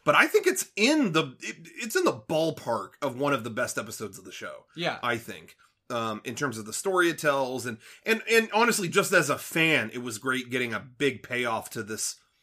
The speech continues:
Speaker 1: kind of small character that everybody liked, but you
Speaker 2: Yeah.
Speaker 1: didn't really get much info on, you know?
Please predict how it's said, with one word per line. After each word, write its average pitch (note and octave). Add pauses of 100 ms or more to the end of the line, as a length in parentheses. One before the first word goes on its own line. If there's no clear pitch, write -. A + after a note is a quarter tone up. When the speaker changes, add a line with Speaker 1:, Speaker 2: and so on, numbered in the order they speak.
(220)
Speaker 1:
kind C#3
of G#2
small A#2
character A2
that G2 (100)
everybody D3
liked, D#3
but A#2+
you A#2
Speaker 2:
Yeah. A#2
Speaker 1:
didn't C#3+
really B2+
get A2+
much A2
info A2+ (180)
on, F2+
you G2
know? G2+